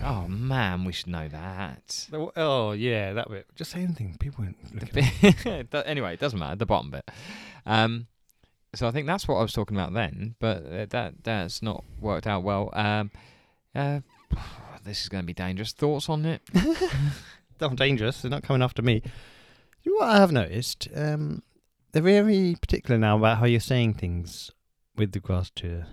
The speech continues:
Speaker 2: They keep saying the Ukraine now. I think you have to keep saying now, don't you? Or is it the
Speaker 1: Uh,
Speaker 2: other way around?
Speaker 1: and, oh, I think it w-, I think it was always supposed to be the Ukraine.
Speaker 2: But people say Ukraine.
Speaker 1: Yeah.
Speaker 2: Now people are like, "No, we've gotta stop that."
Speaker 1: Yeah.
Speaker 2: And Kiev as well. They're not saying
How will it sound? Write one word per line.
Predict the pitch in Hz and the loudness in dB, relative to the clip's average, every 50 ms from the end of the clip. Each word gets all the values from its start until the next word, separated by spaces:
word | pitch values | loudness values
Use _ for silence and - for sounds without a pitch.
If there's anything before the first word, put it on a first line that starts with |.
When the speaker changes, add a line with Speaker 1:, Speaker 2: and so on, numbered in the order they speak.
| - - - _ _ _ _ _ _ | -16 -20 -20 _ _ _ _ _ _
Speaker 2:
They | 113 117 | -4 -2
keep | - 175 156 | -2 -2 0
saying | - 139 131 123 | 0 0 2 4
the | 120 127 | 4 4
Ukraine | 120 110 104 95 104 98 90 87 | 4 2 0 0 0 0 0 -2
now. | 85 82 82 92 104 | -2 -4 -4 -6 -4
I | 101 | -4
think | 90 92 98 - | -4 -6 -6 -6
you | - | -8
have | 98 - | -10 -12
to | - - | -12 -12
keep | - 90 87 - | -10 -10 -10 -8
saying | - - 87 85 | -10 -10 -8 -6
now, | 87 87 95 98 | -6 -8 -6 -6
don't | 101 - - | -8 -6 -6
you? | 127 123 - - - - _ _ _ _ _ _ _ _ | -6 -8 -8 -12 -20 -20 _ _ _ _ _ _ _ _
Or | - - | 4 4
is | - 151 | 6 6
it | 123 | 6
the | - | 4
Speaker 1:
Uh, | - | 6
Speaker 2:
other | 110 110 104 | 4 6 4
way | 104 101 98 | 4 4 2
around? | 95 92 87 85 82 - _ _ _ _ | 2 0 -2 -4 -8 -10 _ _ _ _
Speaker 1:
and, | 147 147 147 - | -4 -4 -2 0
oh, | - 160 147 143 | 0 0 2 0
I | 135 | 0
think | - 165 160 - | 0 -4 -4 -4
it | 135 104 | -4 -6
w-, | 123 - - 120 120 | -6 -8 -6 -4 -4
I | 120 | -2
think | 120 135 147 | -2 -2 -4
it | 135 113 | -4 -4
was | 117 - - - | -6 -8 -8 -6
always | - 120 123 120 120 110 101 | -6 -4 -2 0 0 0 -2
supposed | - - - - 110 104 - - | -4 -8 -4 -4 -4 -4 -4 -6
to | - | -8
be | - 87 82 | -6 -6 -4
the | 80 85 85 | -4 -4 -4
Ukraine. | 85 80 78 73 - - 65 69 - - | -4 -4 -6 -8 -8 -10 -10 -10 -4 -2
Speaker 2:
But | - 107 - - | 0 0 0 -2
people | - - 120 107 107 101 98 90 | -2 0 0 0 0 0 -2 -2
say | - - 90 | -2 -4 -4
Ukraine. | 90 87 87 - - 87 82 82 85 | -4 -6 -8 -8 -8 -8 -8 -8 -6
Speaker 1:
Yeah. | 71 73 - | -4 -2 0
Speaker 2:
Now | 104 104 104 107 107 95 | 2 4 4 4 2 2
people | - - 113 95 104 98 | 0 0 0 2 2 2
are | 95 | 2
like, | 95 95 - - | 2 0 -2 -4
"No, | - 101 95 95 | -4 -2 -2 -2
we've | 90 90 | -2 -4
gotta | - - 107 101 95 | -6 -6 -4 -4 -6
stop | - - 101 92 90 | -4 -4 -4 -4 -4
that." | 87 85 85 - _ _ - | -6 -8 -10 -14 _ _ -12
Speaker 1:
Yeah. | 95 90 87 82 78 78 | -10 -8 -6 -6 -4 -2
Speaker 2:
And | - 147 - | -2 -4 -2
Kiev | - - 180 175 160 135 | 2 4 6 6 8 6
as | 127 120 | 6 4
well. | 135 135 113 | 4 4 4
They're | 110 110 | 4 2
not | - - | 0 0
saying | - 135 131 123 | 0 0 0 0